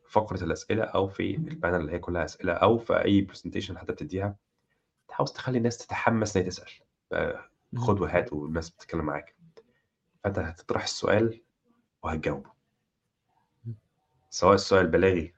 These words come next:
Speaker 1: لهدف إن أنت تدعم-، تعمل توضيح للنقطة، ده بيبقى في خضم ال-، ال-، presentation أو في سياق ال presentation في النص. أنا بتكلم على الأسئلة، لا، سؤال واضح،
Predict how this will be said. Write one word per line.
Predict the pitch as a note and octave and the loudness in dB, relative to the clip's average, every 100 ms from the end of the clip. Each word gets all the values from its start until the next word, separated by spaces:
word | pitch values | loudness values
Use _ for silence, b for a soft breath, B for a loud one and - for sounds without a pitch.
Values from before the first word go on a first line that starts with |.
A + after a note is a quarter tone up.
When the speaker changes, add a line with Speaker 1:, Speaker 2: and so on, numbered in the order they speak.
| - | -8
Speaker 1:
لهدف | D#2 F2 F2+ - E2+ | -4 2 2 0 -6
إن | |
أنت | F2 | -8
تدعم-، | - F#2 F2 E2 - - D#3 - | -6 -4 -4 -6 -8 -10 -8 2
تعمل | F#2+ F2+ D#2+ D2+ - | 4 6 2 -2 -2
توضيح | E2+ F#2+ G2 | -2 0 0
للنقطة، | F#2 G2+ A#2 D3+ - _ _ _ _ - | 0 0 0 -2 -6 _ _ _ _ 2
ده | F2+ | 4
بيبقى | F2+ - | 4 0
في | - E2 D#2+ _ _ _ _ | -6 -8 -10 _ _ _ _
خضم | - F#2 G2+ A2 | -6 2 4 6
ال-، | G2 D#2+ E2 E2 | 4 2 -2 -2
ال-، | D#2+ D#2 D#2+ D#2 D#2 - _ F2 | -2 -2 -4 -4 -4 -6 _ -4
presentation | E2 - G2+ A2 | -4 -6 -6 -4
أو | F2+ | -4
في | - D#2 - B B B B B - | -4 -6 -6 B B B B B -12
سياق | - G#2 G#2+ | 6 6 8
ال | F#2+ F2 | 4 2
presentation | F2 F#2 | 0 -4
في | G2+ | -2
النص. | E2+ G2 - - _ F2+ | 0 0 -2 -14 _ -4
أنا | E2 | 0
بتكلم | F#2+ | 4
على | F#2+ F#2+ | 6 6
الأسئلة، | F2+ - - G2 | 4 0 -2 2
لا، | F#2 F2+ - - | 4 4 2 -12
سؤال | - F2 | -2 2
واضح، | F#2 E2 F#2 F#2+ - - | 2 4 2 2 -2 -14